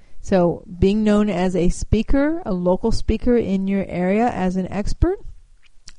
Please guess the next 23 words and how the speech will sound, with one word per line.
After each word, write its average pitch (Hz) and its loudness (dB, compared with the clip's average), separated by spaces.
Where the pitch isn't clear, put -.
offering 202 2
your 247 -2
services 311 0
to 208 0
go 196 2
into 208 -4
companies 220 0
and 190 -2
be 208 4
willing 196 0
to 214 2
talk 208 0
to 233 2
them. 202 -2
Let's 185 0
say 196 2
you're 190 2
in 196 -2
H 226 0
R 349 0
and 196 0
going 208 2
into 208 0